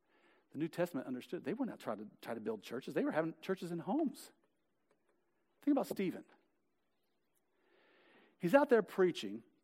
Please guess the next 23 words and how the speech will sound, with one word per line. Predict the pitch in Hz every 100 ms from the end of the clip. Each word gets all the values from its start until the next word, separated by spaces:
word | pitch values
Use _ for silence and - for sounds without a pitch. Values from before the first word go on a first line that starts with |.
| _ _ _ _ _ _ _ - -
or | 180
just | 208
sharing | - 202 202 180
the |
message | 151 165 - 127 110 131
with | 120
the | 117
crowd | - - 143
of | 127
Jews. | 117 120 107 - - - - _ _ _ _ _ _ - - - -
And | 151
he |
sees | - - 220 226
them | 208 190
get | 180 185 - - _ _
a | 139
little | 151
bit | 143 -
mad. | 127 107 - - -
What's | 139
the | 170
first | - 147 -
sign? | 139 95